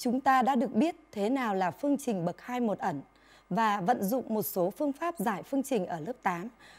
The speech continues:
Chúng ta đã đi giải một số phương trình bậc hai theo hai cách. Cách một, đưa phương trình về phương trình tích. Cách hai,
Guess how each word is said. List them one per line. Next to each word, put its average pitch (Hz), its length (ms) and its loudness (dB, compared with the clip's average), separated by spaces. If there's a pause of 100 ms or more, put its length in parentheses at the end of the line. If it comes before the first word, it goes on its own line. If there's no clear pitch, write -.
(100)
Chúng 208 200 0
ta 240 240 2
đã 247 160 2
đi 277 180 4
giải 233 320 -2 (160)
một 202 140 -2
số 170 380 0
phương 277 180 0
trình 170 280 -2
bậc 170 140 -6
hai 240 260 -6
theo 247 200 -6
hai 247 180 -2
cách. 311 220 -2 (680)
Cách 349 140 6
một, 254 300 6 (440)
đưa 320 200 4
phương 320 240 0
trình 196 420 0
về 190 180 0
phương 277 200 -2
trình 175 200 -4
tích. - 320 -2 (400)
Cách 339 140 0
hai, 302 340 2